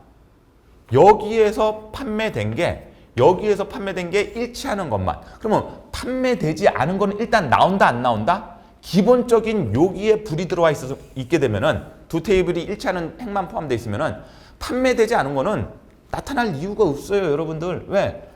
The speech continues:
판매된 것만 묶어갖고 매-, 뭐가 판매됐습니다가 나타나면 되니까. 그쵸? 그게 일반적인 관계 설정에 일치하는 행만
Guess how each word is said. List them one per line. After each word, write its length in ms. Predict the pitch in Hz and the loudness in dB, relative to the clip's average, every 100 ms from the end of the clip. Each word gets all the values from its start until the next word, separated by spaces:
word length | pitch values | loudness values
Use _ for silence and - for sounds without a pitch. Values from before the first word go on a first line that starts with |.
| - | -12
판매된 480 | - 226 226 160 156 | -8 -4 -4 -4 -4
것만 540 | 151 170 247 - - - | -4 -2 -4 -6 -18 -14
묶어갖고 920 | - 139 - 180 143 - 190 - - 87 | -6 -6 2 2 2 0 -4 -6 -14 -2
매-, 120 | 107 | 0
뭐가 420 | 123 107 120 151 | 0 -2 -2 -4
판매됐습니다가 920 | - 170 151 110 107 104 98 92 135 | -6 -8 -6 -6 -6 -6 -4 -4 -4
나타나면 420 | 127 104 90 80 | -6 -8 -8 -8
되니까. 320 | 71 69 71 65 - _ _ _ _ - | -10 -12 -14 -16 -20 _ _ _ _ -10
그쵸? 320 | 147 226 226 - - - _ _ _ _ _ | -2 -2 -2 -8 -20 -20 _ _ _ _ _
그게 240 | 220 240 | 2 4
일반적인 640 | 214 254 247 214 170 175 170 | 4 2 0 0 -2 -4 -6
관계 320 | - 147 160 | -8 -4 -2
설정에 560 | 151 117 117 165 123 - | -2 -4 -4 -2 -4 -6
일치하는 520 | 220 - 269 180 170 | -10 -8 -6 -4 -6
행만 720 | 240 208 190 202 240 - - | -8 -8 -2 0 0 -4 -18